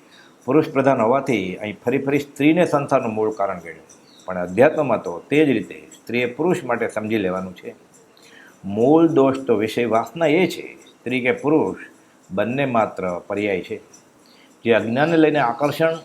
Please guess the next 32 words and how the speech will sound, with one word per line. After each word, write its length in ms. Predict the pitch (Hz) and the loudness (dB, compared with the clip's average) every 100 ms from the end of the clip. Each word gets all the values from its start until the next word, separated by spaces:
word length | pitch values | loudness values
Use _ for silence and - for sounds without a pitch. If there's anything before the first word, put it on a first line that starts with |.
| - | -14
અને 120 | 110 101 | -8 -6
તેને 260 | 110 113 | -4 -2
લઈને 220 | 113 113 | -2 -4
સંસાર 520 | 104 110 107 - 160 165 | -6 -8 -6 0 2 2
પરિભ્રમણના 540 | 143 131 131 123 117 | -2 0 0 0 -2
કારણ 300 | 117 110 110 | -2 -2 -2
બની 200 | 104 120 | -2 0
રહ્યા 220 | 135 120 87 | 2 2 2
હતા, 200 | - - - _ _ _ | -4 -14 -18 _ _ _
તે 80 | 104 | -10
ત્યાગવા 800 | 95 107 113 131 135 87 78 - _ _ _ | -6 2 2 2 -2 -2 -6 -12 _ _ _
પરમ 280 | 107 135 170 | -2 -2 -4
કૃપાળુએ 360 | 135 127 117 | -2 0 2
માત્ર 540 | 104 98 107 107 - 98 | 0 0 -2 -2 -8 -8
સોળ 340 | - 143 175 | -4 0 2
વર્ષની 340 | 160 131 131 117 | 2 0 -2 -4
ઉગતી 260 | 113 - | -4 -6
ઉંમરે 340 | 113 120 98 - - - _ _ - - _ | -4 -4 -8 -14 -20 -20 _ _ -20 -20 _
મોક્ષમાળામાં 1000 | 98 127 147 - 117 101 90 82 80 - _ - | 2 2 2 2 2 2 -2 -8 -10 -20 _ -6
આ 40 | 95 | -4
બોધદાયક 720 | 90 107 120 156 139 135 - | 2 4 6 6 4 0 -2
કાવ્ય 280 | 113 117 160 | -2 2 2
કડીઓ 320 | - 113 101 | 2 0 0
રચી 260 | 95 92 85 | -2 -4 -10
છે. 180 | 107 - - _ _ _ _ - | -14 -18 -20 _ _ _ _ -8
મૂળમાં 420 | 98 117 117 120 | 0 0 2 0
તો 80 | 117 | -2
બધા 440 | 95 90 87 131 | -2 -4 2 4
અધ્યાત્મ 440 | 123 117 135 135 143 | 4 2 0 0 -4
શાસ્ત્રોની 460 | 127 120 123 120 | -2 -2 -2 -4
સિદ્ધાંતિક 600 | - 107 95 117 117 98 | -4 -6 0 0 0 -4
વાત 200 | 92 98 | -2 -4